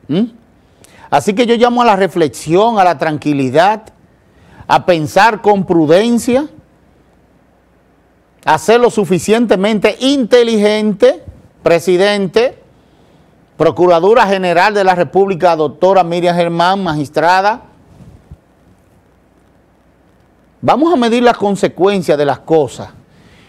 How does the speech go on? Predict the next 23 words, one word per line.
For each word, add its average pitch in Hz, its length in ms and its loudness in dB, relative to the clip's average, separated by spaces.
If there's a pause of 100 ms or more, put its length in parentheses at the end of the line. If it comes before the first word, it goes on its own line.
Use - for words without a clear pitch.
(100)
y 151 100 0
de 190 120 2
lo 185 140 0
que 185 120 0
no 220 180 0
tengamos 240 680 0
las 156 220 2 (120)
pruebas, 185 720 2 (480)
de 160 120 2
lo 180 100 0
que 180 120 0
no 220 180 0
podamos 262 400 2
tener, 208 460 0 (220)
obtener 196 720 0
un 233 200 2
resultado 202 680 0
positivo, 180 720 -2
señores, 139 640 -4 (2250)
es 175 140 -8
mejor 190 640 0 (720)
dejarlo 156 720 -2
ahí. 104 340 -8